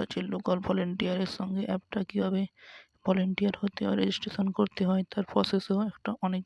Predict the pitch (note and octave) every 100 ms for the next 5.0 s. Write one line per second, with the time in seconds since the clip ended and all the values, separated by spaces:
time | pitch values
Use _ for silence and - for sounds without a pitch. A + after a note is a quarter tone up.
0 | _ G3 F#3+ G3 F#3+ F3+ - G3 F#3+ -
1 | - - - _ - G3+ - G3+ G3 -
2 | G#3 A3 G3+ - G#3+ G#3+ G#3+ G#3+ F#3 E3+
3 | F3 F#3+ F#3 E3 F#3 F#3 F3 F3 F#3 -
4 | - - - - _ F#3 F#3 F#3 F#3+ F#3+